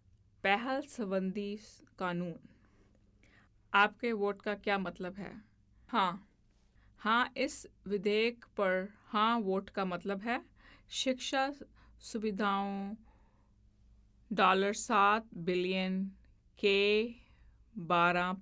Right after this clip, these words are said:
public school के लिए और दो billion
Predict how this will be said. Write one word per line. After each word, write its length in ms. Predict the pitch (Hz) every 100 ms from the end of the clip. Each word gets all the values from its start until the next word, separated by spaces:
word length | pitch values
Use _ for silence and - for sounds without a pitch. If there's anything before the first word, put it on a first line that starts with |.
| -
public 360 | 196 208 220
school 400 | - - 196 180
के 160 | 175 180
लिए 420 | 170 165 170 170 - - - _ _ - -
और 520 | 190 185 185 190 220 - - _ _ _ _
दो 440 | 196 185 202 208 220
billion 760 | 175 175 180 190 196 196 196